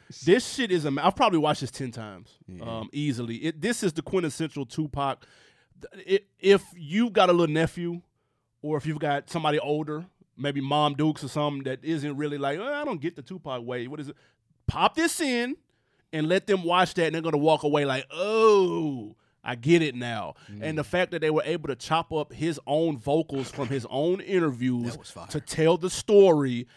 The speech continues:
Speaker 2: and then not sound bootleg.
Speaker 1: Choppy or anything
Speaker 2: Right.
Speaker 1: like
Speaker 2: Like,
Speaker 1: that.
Speaker 2: you can tell this a little bit. This may be from one interview. You can tell, but it was edited very well.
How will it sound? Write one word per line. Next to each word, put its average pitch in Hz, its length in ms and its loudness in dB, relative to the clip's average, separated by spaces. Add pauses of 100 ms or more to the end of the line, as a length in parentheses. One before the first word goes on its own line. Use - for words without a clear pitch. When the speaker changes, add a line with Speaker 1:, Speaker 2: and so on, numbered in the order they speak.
(120)
Speaker 2:
and 165 140 -2
then 147 140 -2
not 156 240 2
sound 151 760 0
bootleg. 143 720 0
Speaker 1:
Choppy - 40 -10
or - 60 -10
anything - 280 -12
Speaker 2:
Right. 202 280 6
Speaker 1:
like 135 140 -6
Speaker 2:
Like, 156 140 0
Speaker 1:
that. 175 40 -2
Speaker 2:
you 269 80 -8
can - 180 -6
tell 170 400 2
this 170 200 -4
a 147 100 -6
little 160 280 -4
bit. 151 160 -8
This 175 140 -2
may 151 140 -4
be 156 100 -6
from 139 160 -6
one 139 120 -2
interview. 135 220 -8
You 226 60 -8
can 139 100 -10
tell, 143 300 -4
but 139 120 -6
it 160 40 -2
was 156 200 -6
edited 156 380 -2
very 139 200 0
well. 127 400 -4